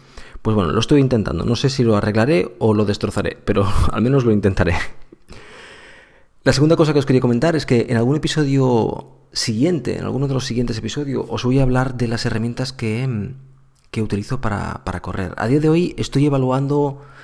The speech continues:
ah, primero hice una evaluación somera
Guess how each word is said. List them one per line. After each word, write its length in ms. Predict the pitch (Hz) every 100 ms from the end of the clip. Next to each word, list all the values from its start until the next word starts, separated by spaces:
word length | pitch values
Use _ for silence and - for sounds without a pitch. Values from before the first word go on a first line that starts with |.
| - - - - _
ah, 220 | - 208 202
primero 260 | 107 117
hice 160 | 135 135
una 120 | 127
evaluación 680 | 117 110 - 107 98 90 - - _ _ _
somera 440 | - 101 143 127